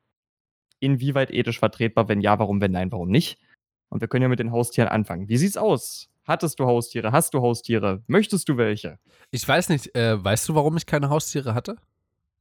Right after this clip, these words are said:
Speaker 1: Ich weiß es nicht. Das, also,
Speaker 2: Ich hab
Speaker 1: erzähl
Speaker 2: ne,
Speaker 1: ruhig.
Speaker 2: ich hab ne Tierhaarallergie.
Speaker 1: Also generell
Speaker 2: Ähm,
Speaker 1: Tiere?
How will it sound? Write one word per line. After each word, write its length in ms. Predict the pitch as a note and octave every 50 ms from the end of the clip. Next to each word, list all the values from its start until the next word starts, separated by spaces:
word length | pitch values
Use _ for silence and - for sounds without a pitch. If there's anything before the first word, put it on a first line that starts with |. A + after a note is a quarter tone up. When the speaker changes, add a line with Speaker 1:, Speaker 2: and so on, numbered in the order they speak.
| _ _ _ _ _ _ _ _ - - _
Speaker 1:
Ich 140 | - A#2+ A2
weiß 220 | A#2+ D3 A#3+ -
es 120 | B3 -
nicht. 160 | - G#2 - -
Das, 220 | A2+ - - - - -
also, 340 | B2 A#2+ A2 B2 A#2+ A2
Speaker 2:
Ich 40 | - - - - - -
hab 100 | - -
Speaker 1:
erzähl 280 | - A#2+ - - F3 -
Speaker 2:
ne, 100 | C3 B2+
Speaker 1:
ruhig. 140 | A#2+ - -
Speaker 2:
ich 100 | A#2 -
hab 100 | - -
ne 80 | C#3+
Tierhaarallergie. 720 | A#2+ - - E3 B2+ - - - - E2+ F2 F2 F2 F2 - _ _ _ _ _ _ _ _ _ _ _ _ _ _ _ _ _ _ _ _
Speaker 1:
Also 180 | - B2 A#2+ B2
generell 360 | A2+ B2 B2+ A#2 A2 D3 D3
Speaker 2:
Ähm, 60 | A#2+
Speaker 1:
Tiere? 500 | - - G#2 G2 G2+ F#2+ F2+ E2+ F2+ -